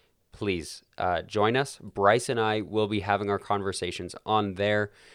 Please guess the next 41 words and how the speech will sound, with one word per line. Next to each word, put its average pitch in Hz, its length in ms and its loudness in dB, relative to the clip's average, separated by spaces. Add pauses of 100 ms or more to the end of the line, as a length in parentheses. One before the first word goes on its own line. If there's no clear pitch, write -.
(140)
We 107 160 0
do 135 160 4
have 131 140 0
a 120 40 0
lot 110 180 6
of 98 120 2
text - 340 -2
conversations, 98 880 -2
but 95 120 0
I 92 60 4
think, 104 460 -4 (560)
uh, 90 240 4
it 95 60 -2
would 101 180 0
be 104 100 4
a 95 80 6
good 92 160 4
idea 90 320 4
to - 220 -8
move 90 600 2 (400)
those 95 380 4
kind 95 220 -2
of 90 100 0
onto 90 220 0
the 87 80 -4
Reddit 107 340 2
so - 160 -8
that 90 260 0
we 110 140 -4
can 110 220 -6
be 120 140 0
more 113 220 4
collaborative 101 600 0 (240)
and 90 400 -6
all 92 180 0
work 87 400 -4
together. 85 580 -2 (540)
Uh, 104 280 2 (180)
so 104 600 2
with 107 360 0
that, 90 400 0